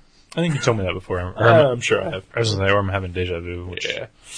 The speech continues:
Speaker 1: happens.
Speaker 2: No, I, I'm pretty sure I, I've, I've mentioned it before.
Speaker 1: Earthworm Jim.
Speaker 2: Earthworm Jim.
Speaker 1: What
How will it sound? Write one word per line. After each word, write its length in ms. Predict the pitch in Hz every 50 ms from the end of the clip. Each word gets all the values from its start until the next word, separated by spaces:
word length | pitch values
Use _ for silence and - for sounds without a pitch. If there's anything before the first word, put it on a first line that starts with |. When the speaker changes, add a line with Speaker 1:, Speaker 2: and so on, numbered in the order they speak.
| - -
Speaker 1:
happens. 440 | - 104 101 - 113 110 - - - _ _ _ _ _ _ _ _ _ _ _ - - - - _ _ - - _ _ _ _ _ _ _ _ _ -
Speaker 2:
No, 180 | 202 196 185 - - 165
I, 40 |
I'm 280 | 156 143 139 139 135 131
pretty 200 | - 131 113 101
sure 180 | - - - -
I, 40 | -
I've, 60 | - _ - - - 120 _ _ _
I've 400 | - - - _ _ _ _ - - -
mentioned 220 | - - - - -
it 40 | -
before. 260 | - - - - 139 - _ _ _ _ _ - - - _ _ -
Speaker 1:
Earthworm 380 | 123 - - - 151 147 127
Jim. 420 | 98 - - 92 117 - - 92 - - -
Speaker 2:
Earthworm 580 | - - 156 151 - - 123 135 147 143 135 113
Jim. 460 | 104 101 104 110 117 113 107 101 95
Speaker 1:
What 200 | 98 92 87